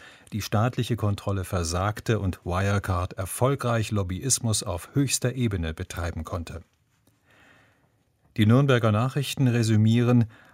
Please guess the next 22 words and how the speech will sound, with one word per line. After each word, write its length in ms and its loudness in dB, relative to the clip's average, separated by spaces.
„Auch 260 0
in 280 2
Deutschland 640 2
braucht 380 -2
es 340 -2
dringend 440 2
ein 200 -2
Lobbyregister, 960 -2
wie 180 -4
es 160 -6
das 220 -4
bei 160 -4
der 160 -6
E 120 -4
U 200 0
gibt, 420 -2
auch 280 -4
wenn 120 -2
es 180 -6
schärfer 440 0
sein 240 -6
sollte.“ 420 -12